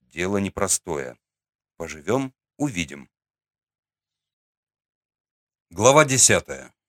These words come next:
От пряников до тревоги. Время текло своим чередом. Я снова взялся за тренировки. Бегали с Пронькой по снегу,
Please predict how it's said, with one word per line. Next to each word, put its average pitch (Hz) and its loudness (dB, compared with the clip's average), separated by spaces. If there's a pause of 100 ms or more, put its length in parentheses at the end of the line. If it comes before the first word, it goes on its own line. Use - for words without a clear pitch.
(340)
От 104 -2
пряников 123 0
до 107 -2
тревоги. 87 -6 (920)
Время 160 2
текло 127 -2
своим 104 0
чередом. 104 -8 (720)
Я 139 0
снова 101 -2
взялся 101 -6
за 90 -12
тренировки. 92 -10 (180)
Бегали 135 -2
с 107 0
Пронькой 104 -6
по 98 -2
снегу, 117 -2